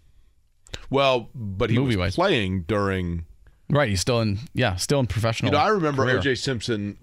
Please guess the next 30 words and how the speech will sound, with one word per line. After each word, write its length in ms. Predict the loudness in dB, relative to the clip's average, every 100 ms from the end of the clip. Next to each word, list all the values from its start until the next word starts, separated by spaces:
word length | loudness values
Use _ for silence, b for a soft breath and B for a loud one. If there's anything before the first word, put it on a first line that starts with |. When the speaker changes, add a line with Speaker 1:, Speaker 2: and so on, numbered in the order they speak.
| -8
Speaker 1:
um, 560 | -4 -2 -2 -4 -6 -10 _ _ _ _ _ _ _ _ _ -20 -20 _ _ _ _
my 240 | -2 0 2
dad, 640 | 2 4 4 2 -2 -8
when 260 | -6 -2 0
I 120 | 0
was 160 | 0
first 320 | -2 -4 -2 0
watching 340 | 0 0 -6
football, 540 | -4 -6 -4 -6 -8 -10 _ _ _ _ _ _ _ _ _ _ _ _ _ _ -20 -16 -4
the 140 | -2
seventy-eight 680 | 0 2 2 2 2 2 2
seventy-nine 580 | 0 2 2 2 2 0
N 180 | -2
F 100 | 0
L 140 | 0 -2
season 480 | -2 -2 -2 -2 -2
was 180 | -2
really 320 | 0 0 2 0
the 120 | -2
first 340 | -2 -2 -2
season 360 | -2 -2 -2 -2
that 120 | -2
I 100 | -2
can 220 | -2 -6
recall. 640 | -6 -8 -6 -4 -6 -8 -12 b b b b b b b b b
And 160 | -4 0
my 100 | 0
dad 360 | 2 4 2 2
taught 260 | 2 2
me, 480 | 0 0 0 0 -4